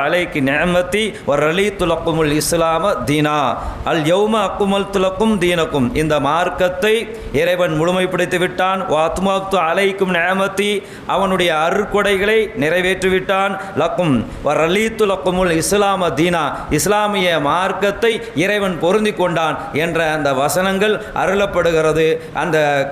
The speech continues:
இறுதிக்கட்ட வசனத்தையும் அல்லாஹ்வுடைய தூதர் அங்கே ஓதி காண்பிக்கிறார்கள். இந்த நிலையில்தான்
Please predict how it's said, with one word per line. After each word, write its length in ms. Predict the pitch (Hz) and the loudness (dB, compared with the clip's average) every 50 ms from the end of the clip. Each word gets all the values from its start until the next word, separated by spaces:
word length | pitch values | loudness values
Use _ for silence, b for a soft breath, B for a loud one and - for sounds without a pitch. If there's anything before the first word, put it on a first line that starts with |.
| - - | -6 -2
இறுதிக்கட்ட 580 | 143 156 175 190 214 196 202 185 180 165 170 175 160 139 147 | 0 0 2 2 0 0 0 -2 -2 -2 0 -2 0 0 0
வசனத்தையும் 680 | 143 156 190 185 185 185 185 - 190 190 214 226 208 160 | 0 0 0 0 0 -2 0 -2 0 0 0 0 0 0
அல்லாஹ்வுடைய 640 | 165 185 190 190 190 180 175 165 160 160 151 156 156 | 0 0 0 2 2 0 0 0 0 0 0 -2 -2
தூதர் 380 | 165 175 190 190 220 220 190 - B B B B | 0 0 2 2 2 2 0 -2 B B B B
அங்கே 320 | 143 165 175 160 165 156 | -4 -2 -2 0 0 0
ஓதி 420 | 151 143 156 180 208 208 190 185 170 156 127 139 | 0 2 0 2 2 4 2 2 2 0 0 0
காண்பிக்கிறார்கள். 800 | 147 175 185 175 170 160 160 165 156 151 147 147 143 143 135 135 139 B B B | 0 0 0 0 -2 0 0 0 0 2 2 2 2 2 2 0 -2 B B B
இந்த 300 | - 131 165 180 170 165 | -2 0 0 2 0 0
நிலையில்தான் 640 | 156 147 156 165 180 175 175 165 180 185 202 208 190 | 0 2 0 0 0 0 0 0 0 0 0 -2 -4